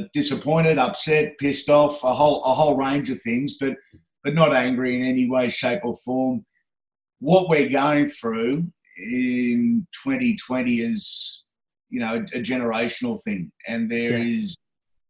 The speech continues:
Speaker 1: so many people hurting and so many people, uh, and families unsure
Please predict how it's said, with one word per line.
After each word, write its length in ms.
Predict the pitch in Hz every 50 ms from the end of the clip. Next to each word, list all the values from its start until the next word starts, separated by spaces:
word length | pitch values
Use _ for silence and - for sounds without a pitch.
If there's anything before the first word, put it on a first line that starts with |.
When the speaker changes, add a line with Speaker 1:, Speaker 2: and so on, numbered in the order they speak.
| _ _
Speaker 1:
so 580 | - - - - - - - 143 139 147 147 151
many 300 | 151 143 143 139 131 - -
people 720 | - 127 127 127 113 - - 113 117 120 120 113 - - _ _ _ -
hurting 500 | 101 117 123 127 127 107 117 113 110 110
and 100 | 110 104
so 300 | - - 131 131 135 127
many 220 | 127 123 120 110
people, 640 | - - 123 127 120 - 120 120 123 117 - - _ _ _ _ _ _ _ _ _ _ _ _ -
uh, 300 | - 98 101 95 87 - - _ _ _ _ _ _ _ _ _ _ _ -
and 160 | - 120 -
families 640 | - - - 127 135 - 156 151 135 110 98 90 -
unsure 960 | 123 127 135 131 117 - - - 143 143 143 139 120 104 101 107 123 -